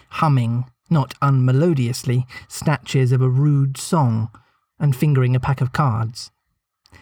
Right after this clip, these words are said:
Ever and anon the light from his cigar gave a touch of colour to his face. "Now then, bullies," he said briskly. "Six of you walk the plank tonight,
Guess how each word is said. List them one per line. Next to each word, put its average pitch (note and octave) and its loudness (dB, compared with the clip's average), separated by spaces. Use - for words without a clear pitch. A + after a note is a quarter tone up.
Ever F3 2
and E3 2
anon B2 2
the B2 0
light C#3+ 0
from D#3 0
his C#3 2
cigar A#2+ -2
gave C3 0
a B2 0
touch - -8
of C#3+ -2
colour C3 -2
to C3+ -2
his B2+ -2
face. - -8
"Now F#3 4
then, D3+ 0
bullies," C3+ 0
he D3+ -2
said B2 -2
briskly. B2 -4
"Six - -2
of F3 2
you E3 2
walk E3+ 0
the F3 0
plank F#3+ 0
tonight, F#3 -2